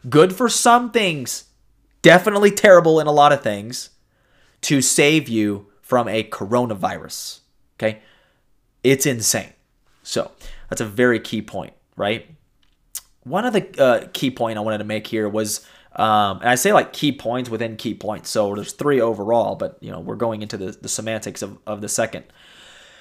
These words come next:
If you've just been eating like shit, not working out, and not making positive life changes during this quarantine, then you're definitely doing it wrong.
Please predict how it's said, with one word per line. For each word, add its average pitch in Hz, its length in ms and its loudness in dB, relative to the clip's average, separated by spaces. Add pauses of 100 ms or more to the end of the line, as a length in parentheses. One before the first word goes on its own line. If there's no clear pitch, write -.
(320)
If 156 220 6
you've 214 460 2
just - 1000 4
been 165 340 2 (100)
eating 185 600 0
like 127 380 0
shit, - 680 2
not 123 400 2
working 135 420 -4
out, 147 460 -2
and 113 140 -6
not 120 280 0
making 117 360 -6
positive 117 500 -2
life 107 240 -2
changes 117 460 -6
during 117 280 -4
this 107 140 -6
quarantine, 120 580 -6
then 127 180 -4
you're 139 140 -2
definitely 180 760 -4
doing 131 440 -2
it 120 120 -6
wrong. 95 680 -10